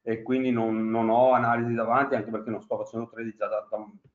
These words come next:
da più di una settimana, quindi non ho analisi, so soltanto che comunque l'euro dollaro dovrebbe spaccare a rialzo per motivo ciclico, magari poi lo andiamo a vedere, anzi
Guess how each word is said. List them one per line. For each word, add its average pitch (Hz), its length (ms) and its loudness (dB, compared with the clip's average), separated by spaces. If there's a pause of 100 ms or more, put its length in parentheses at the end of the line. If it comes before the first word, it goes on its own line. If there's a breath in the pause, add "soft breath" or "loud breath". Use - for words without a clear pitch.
da 110 100 -20
più 120 160 -8
di 120 40 -2
una 113 140 -2
settimana, 131 380 0
quindi 104 200 -4
non 104 120 -4
ho 127 100 4
analisi, 104 420 0
so 120 120 -6
soltanto 120 360 0
che 113 180 -6
comunque 123 300 -2
l'euro 117 220 2
dollaro 120 240 2
dovrebbe 107 240 -2
spaccare 107 380 0
a 123 40 2
rialzo 107 540 -2 (240)
per 127 100 4
motivo 117 380 2
ciclico, 110 420 -4
magari 107 340 2
poi 110 100 -2
lo 110 60 0
andiamo 107 220 -2
a 104 40 0
vedere, 107 280 0
anzi 127 320 0